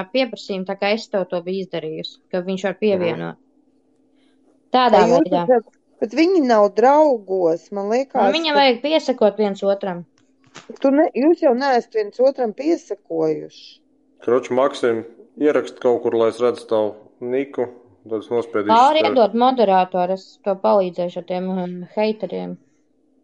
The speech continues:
Speaker 2: Tā man vienalga par viņiem, neuztraucos. Tā, re, kur ir Maksims. Krutikovs.
Speaker 3: Kristīna ir blondīne.
Speaker 1: Tas ir
Speaker 3: Bet
Speaker 1: normāli.
Speaker 3: loģiski,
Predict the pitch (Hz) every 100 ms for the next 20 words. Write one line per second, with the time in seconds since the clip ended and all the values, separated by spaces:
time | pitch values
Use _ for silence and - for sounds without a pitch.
0 | _ _ _ _ _ - 147 175 165 185
1 | 180 104 104 101 101 98 95 _ - 127
2 | 117 98 95 95 _ _ - 113 113 107
3 | 101 - - 120 131 123 110 107 117 -
4 | - 107 101 - _ _ _ _ _ _
5 | _ _ _ _ _ - 131 123 120 -
6 | - - - 95 - - _ _ _ _
7 | _ _ _ _ - 202 240 254 - 233
8 | 202 190 170 160 202 226 226 202 175 170
9 | 170 165 165 190 247 _ _ _ _ _
10 | _ 196 190 190 208 214 233 262 185 294
11 | 190 _ _ 214 233